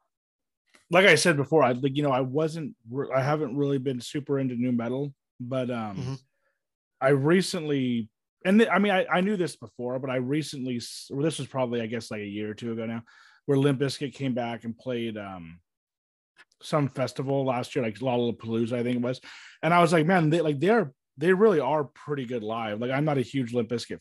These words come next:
Speaker 1: fan, but I do like some of their songs, but, like, especially the guitarist, you know, how he gets all dressed up
Speaker 2: Oh,
Speaker 1: and
Speaker 2: yeah.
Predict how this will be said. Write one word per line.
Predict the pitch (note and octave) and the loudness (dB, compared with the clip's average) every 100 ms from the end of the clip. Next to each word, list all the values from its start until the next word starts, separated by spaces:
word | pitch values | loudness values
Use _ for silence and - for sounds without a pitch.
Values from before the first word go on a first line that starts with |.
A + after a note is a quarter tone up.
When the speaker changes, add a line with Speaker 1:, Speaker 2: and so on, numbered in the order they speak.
| - | -6
Speaker 1:
fan, | A#2+ A2+ G#2+ G2+ | -6 -4 -4 -4
but | A2 - _ _ _ _ _ | -6 -6 _ _ _ _ _
I | D#3 | 4
do | G#3+ | 6
like | A3+ D#3+ | 8 6
some | - D#3+ | 2 0
of | |
their | C3 | 0
songs, | A2+ C3+ A#2 A2 | -2 -2 -2 -4
but, | C#3+ C#3 | -4 -2
like, | C3 A#2 | -2 -4
especially | C3+ - G3 G3 D3+ | -8 -2 0 0 -2
the | A#2+ | -2
guitarist, | - B2+ B2 C3+ C3 | -6 -4 0 0 -2
you | C#3 | -4
know, | C3+ | -4
how | B2+ | -2
he | B2+ | -2
gets | A#2+ B2 | -2 -4
all | A#2 | -4
dressed | A2 G#2+ - | -4 -6 -4
up | B2 A#2+ A#2 E3+ | -2 -2 -2 0
Speaker 2:
Oh, | |
Speaker 1:
and | D#3+ | 2
Speaker 2:
yeah. | C#3 | 2